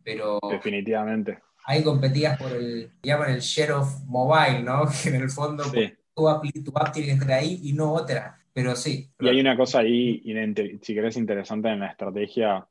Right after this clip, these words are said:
Speaker 2: obviamente, eh, hay que ver después la, la capacidad de ejecución que tienen medios individuales, ¿no? Pero Azteca, por ejemplo, que es un cliente partner nuestro muy importante,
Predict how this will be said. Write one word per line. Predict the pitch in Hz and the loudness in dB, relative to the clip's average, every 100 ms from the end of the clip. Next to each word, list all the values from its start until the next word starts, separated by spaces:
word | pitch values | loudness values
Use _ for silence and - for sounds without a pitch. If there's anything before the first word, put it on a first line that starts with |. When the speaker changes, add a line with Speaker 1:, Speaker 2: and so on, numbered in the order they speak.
| _ - | _ -10
Speaker 2:
obviamente, | 104 101 101 98 - _ _ - | -6 -4 -4 -4 -8 _ _ -14
eh, | 101 110 | -12 -8
hay | 104 101 | -4 -2
que | |
ver | 101 | -2
después | 104 - 107 110 | -4 -4 -6 -4
la, | 101 | -6
la | 101 98 | -4 -8
capacidad | 95 98 - 107 | -8 -12 -6 -6
de | |
ejecución | 101 92 87 - 135 113 | -6 -10 -10 -4 -2 -2
que | 98 | -2
tienen | 107 107 | -2 -2
medios | 107 107 - | -4 -6 -8
individuales, | 95 98 101 92 95 | -8 -4 -4 -6 -10
¿no? | 101 | -10
Pero | 120 104 95 _ _ _ | -6 -6 -8 _ _ _
Azteca, | - - - 123 107 107 | -12 -12 2 2 2 -4
por | 101 | -8
ejemplo, | - 107 101 110 120 | -8 -8 -6 -10 -8
que | - | -6
es | 98 - | -6 -8
un | 98 90 | -10 -12
cliente | - 113 110 113 110 101 | -4 0 2 2 2 2
partner | 113 110 107 | 2 2 -2
nuestro | 107 107 - 98 | -2 -4 -4 -4
muy | 101 107 | -2 -4
importante, | 101 101 117 110 98 123 | -4 -4 -2 -4 -6 -10